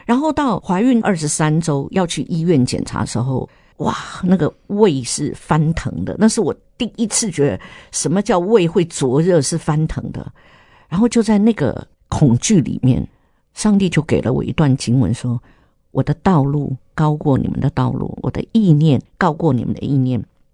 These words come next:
天怎样高过地，照样我的道路高过你们道路。”可是我就在想，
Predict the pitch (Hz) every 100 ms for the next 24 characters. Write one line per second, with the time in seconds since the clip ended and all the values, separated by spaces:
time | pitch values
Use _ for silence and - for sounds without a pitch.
0 | _ - 214 202 202 - 131 151 131 135
1 | 135 123 - 131 - _ _ _ - 151
2 | 156 117 - 110 139 120 139 - 113 -
3 | 80 90 117 120 120 113 _ _ _ _
4 | - 240 302 - 196 - 196 - -